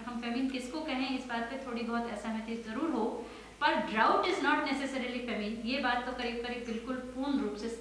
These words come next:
सहमत से, सहमति से उठ करके आ रही थी। क्योंकि, अ, ये बात चली थी इस बात से कि अखबार में एक, अ, आई थी छोटी सी, अ, कटिंग की, अ, राजस्थान से कुछ नाज, अ, न-,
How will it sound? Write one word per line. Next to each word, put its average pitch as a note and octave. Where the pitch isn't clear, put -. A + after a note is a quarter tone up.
सहमत G#3
से, A3
सहमति G#3
से -
उठ A3
करके -
आ -
रही G3
थी। -
क्योंकि, F4
अ, A#3+
ये C#4+
बात -
चली C4
थी D#4+
इस C#4
बात A#3
से C#4
कि C#4
अखबार A#3
में C4
एक, B3
अ, A3+
आई G#3+
थी A#3
छोटी A3+
सी, A3+
अ, G3+
कटिंग G#3+
की, A3+
अ, G#3
राजस्थान A3+
से A#3+
कुछ A#3
नाज, G#3
अ, F#3+
न-, G3+